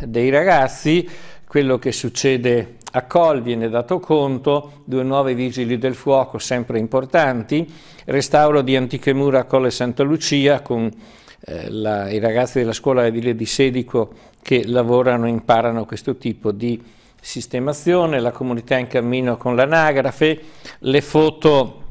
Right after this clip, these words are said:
conosciute o sconosciute,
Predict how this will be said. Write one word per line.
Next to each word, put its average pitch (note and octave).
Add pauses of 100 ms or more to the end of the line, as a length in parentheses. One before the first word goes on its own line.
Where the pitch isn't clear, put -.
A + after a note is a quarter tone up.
(720)
conosciute B2+
o A#2+
sconosciute, D#3